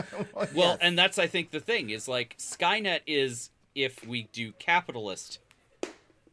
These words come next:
Speaker 2: A I,
Speaker 1: Mm-hmm.
Speaker 2: as opposed to if we do, you know, like, a more equ-, equ-, a more equal, more egalitarian A I.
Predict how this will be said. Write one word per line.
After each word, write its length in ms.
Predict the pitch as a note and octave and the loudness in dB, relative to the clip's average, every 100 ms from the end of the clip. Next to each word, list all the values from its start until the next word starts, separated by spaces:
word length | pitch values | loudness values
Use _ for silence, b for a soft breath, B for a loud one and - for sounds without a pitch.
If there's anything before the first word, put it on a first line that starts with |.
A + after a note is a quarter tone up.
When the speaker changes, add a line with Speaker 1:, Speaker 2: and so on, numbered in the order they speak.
| _ | _
Speaker 2:
A 220 | G#2 F2 | -4 -4
I, 300 | C#2 B1+ A1 - | -6 -12 -16 -6
Speaker 1:
Mm-hmm. 320 | B2 C3+ C3+ C#3+ _ _ _ _ _ _ _ _ _ | -2 -2 -4 -8 _ _ _ _ _ _ _ _ _
Speaker 2:
as 180 | A#2+ B2 | -6 -6
opposed 420 | B2 C#3 C3 A#2+ | -6 -2 -2 -2
to 120 | C3+ A2+ | -4 -6
if 160 | - | -6
we 120 | A#2 | -12
do, 480 | G2+ A2+ G#2 G2 F#2 F2+ _ _ _ | -8 -4 -4 -6 -10 -20 _ _ _
you 160 | - A#2+ | -10 -8
know, 180 | F2 G2 | -6 -6
like, 220 | A2 A2+ | -6 -4
a 40 | |
more 380 | A#2 A2 A2 A2 - _ _ _ _ _ | -6 -4 -4 -6 -10 _ _ _ _ _
equ-, 280 | A2+ - - | -14 -14 -12
equ-, 240 | A2+ B2 - _ | -10 -10 -14 _
a 60 | B2+ | -8
more 240 | B2 D3 | -4 -4
equal, 520 | B2+ C3 A2 G#2 F#2+ A2 | -6 -14 -8 -8 -8 -8
more 220 | A2 A#2 | -4 -4
egalitarian 840 | A2+ A#2 A2+ G#2+ A2 B2 A2 F#2+ E2+ | 0 0 0 -4 -4 -4 -4 -6 -8
A 200 | E2+ E2 | -10 -10
I. 300 | D2+ D#2 D#2 | -10 -14 -16